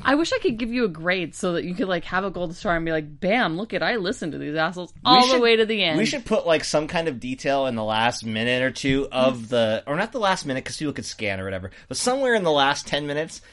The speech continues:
Speaker 2: and, like, put, make a prize. We'll give away, well, first of all, we're not giving away my D V D copy of Mighty Ducks. That's sticking with me.
Speaker 1: But maybe, like, V H S copies of movies.
Speaker 2: I don't have, we got rid of all those. I wish I had 'em still.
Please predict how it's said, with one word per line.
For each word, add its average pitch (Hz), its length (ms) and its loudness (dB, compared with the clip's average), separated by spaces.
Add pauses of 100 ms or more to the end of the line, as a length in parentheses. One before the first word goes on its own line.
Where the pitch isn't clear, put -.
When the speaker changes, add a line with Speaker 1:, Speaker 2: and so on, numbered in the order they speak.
(200)
Speaker 2:
and, 147 100 0
like, 135 220 -2
put, - 180 -6
make 147 140 -2
a 120 60 -6
prize. 113 320 0
We'll 101 100 -8
give 104 160 -6
away, 104 340 -2
well, 120 200 -2
first 143 180 0
of 127 40 2
all, 110 60 0
we're 110 80 0
not 117 140 6
giving 110 160 4
away 110 100 0
my 101 140 -4
D 101 160 -8
V 95 80 -8
D 95 100 -6
copy 92 360 -8
of 85 60 -12
Mighty 90 180 -8
Ducks. 101 300 -8
That's 92 180 -10
sticking 85 360 -14
with 87 200 -12
me. 101 120 -6 (320)
Speaker 1:
But 175 120 -4
maybe, 208 340 2
like, 175 360 0
V 190 340 -2
H 180 120 -4
S 240 200 -4
copies 156 400 -2
of 156 80 -8
movies. - 440 -10
Speaker 2:
I 131 80 -4
don't 175 140 -4
have, 180 340 -10
we 180 120 -4
got 190 200 -8
rid 196 140 -6
of 196 100 -4
all 131 140 0
those. 101 260 -2
I 104 60 -2
wish - 180 -8
I 123 60 -6
had 123 180 -6
'em 107 80 -6
still. 175 140 -6